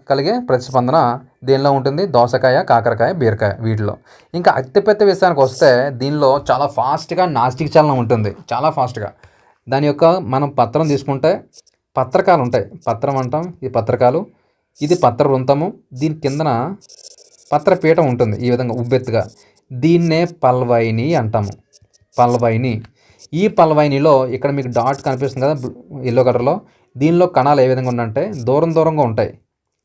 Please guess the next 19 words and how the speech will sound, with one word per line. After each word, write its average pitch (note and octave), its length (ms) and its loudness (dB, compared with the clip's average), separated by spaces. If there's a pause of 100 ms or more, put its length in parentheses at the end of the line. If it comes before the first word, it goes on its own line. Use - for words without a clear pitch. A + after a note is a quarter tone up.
(160)
కణాంతర D3+ 400 2
అవకాశాలు C3+ 340 2
ఉంటాయి A2 160 -2
అన్నమాట. G#2 260 -2 (420)
కణానికి D#3 360 0
కణానికి D3 360 2
మధ్య C#3+ 220 -2
గ్యాప్లు C3 320 2
ఉంటాయి, C3 180 -4
దాన్ని B2 180 -2
కణాంతర B2+ 380 0
అవకాశాలు B2+ 340 2
అంటాం, C3 300 -2
ఇంటర్సెల్యులర్ C3+ 560 0
స్పేసెస్. C3+ 360 -2 (400)
ఈ A3 120 0
స్పేసెస్లో F#3 460 2
నీరు F3 260 4
ఎక్కువ - 320 0